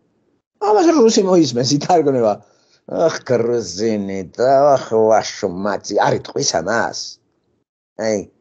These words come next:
კავკასცი რო იტყვენა, ჩორნაჟოპიას, ხო, ხო ესე უწოდებენ. ამიტომ მან ჭირდება ეხლა ისეთი, ა, რაღაცა პიროვნება, ეს მენეჯერი, რომელიც კავკასიას,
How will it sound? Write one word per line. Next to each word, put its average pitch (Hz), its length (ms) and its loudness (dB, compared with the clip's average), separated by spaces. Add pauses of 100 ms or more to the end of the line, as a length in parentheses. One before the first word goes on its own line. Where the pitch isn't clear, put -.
(460)
კავკასცი 131 800 -4
რო 107 120 2
იტყვენა, 107 340 -2
ჩორნაჟოპიას, 120 760 -2
ხო, 147 160 0 (100)
ხო - 220 -10
ესე 170 180 2
უწოდებენ. 82 460 -4 (1120)
ამიტომ 220 280 -2
მან 180 220 0
ჭირდება 151 480 -2
ეხლა 113 260 -2
ისეთი, 117 420 -4 (480)
ა, 80 100 -8 (120)
რაღაცა 101 540 0
პიროვნება, 104 680 0 (180)
ეს 80 240 -10
მენეჯერი, 101 760 0
რომელიც 107 380 -4
კავკასიას, 131 880 -4